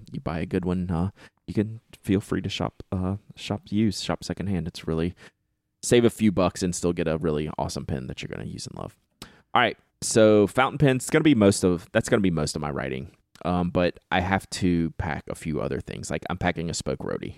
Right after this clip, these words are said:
right? You j-, you just do. That's, that's a great travel pen. Uh, Blackwing five thirty, I'm using this pencil right now, trying to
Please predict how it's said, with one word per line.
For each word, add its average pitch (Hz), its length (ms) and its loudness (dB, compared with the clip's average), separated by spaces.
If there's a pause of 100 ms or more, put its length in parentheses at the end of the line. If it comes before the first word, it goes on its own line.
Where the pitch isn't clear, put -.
(140)
right? 69 280 -4 (360)
You 82 140 -4
j-, 78 160 -12
you 90 120 0
just 87 400 2
do. - 300 -6
That's, - 260 -10
that's - 240 -6
a 82 60 -6
great 76 240 -4
travel - 260 -8
pen. - 280 -10 (540)
Uh, 78 220 -2
Blackwing 95 480 2
five 95 300 4
thirty, 92 340 0
I'm 85 140 -4
using 92 260 -4
this 85 140 -4
pencil 87 320 -2
right 95 180 -2
now, 107 380 -2
trying 87 300 -4
to 80 380 -6